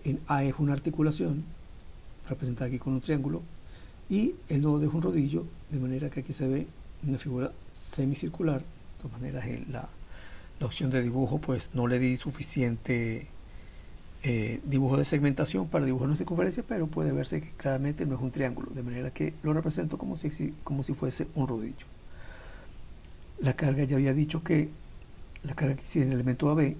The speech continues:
es una carga horizontal con mil unidades, la carga en B C es una carga de dos mil. En este caso se ve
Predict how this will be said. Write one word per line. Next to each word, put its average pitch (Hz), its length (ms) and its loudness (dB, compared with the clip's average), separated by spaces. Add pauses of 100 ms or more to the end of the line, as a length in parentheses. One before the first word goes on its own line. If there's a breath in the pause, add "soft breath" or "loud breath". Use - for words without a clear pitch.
(140)
es 147 60 -2
una 139 120 2
carga 135 240 0
horizontal 143 500 0 (280)
con 123 200 -2
mil 127 140 2
unidades, 151 600 4 (580 loud breath)
la 147 120 -2
carga 135 280 0
en 135 100 4
B 143 120 4
C 165 280 2 (380)
es 135 80 -6
una 131 160 0
carga 135 420 0 (1800)
de 123 400 0
dos 127 220 0
mil. 156 260 4 (2500)
En - 60 -12
este - 180 -2
caso 170 260 0
se 156 160 0
ve 139 320 4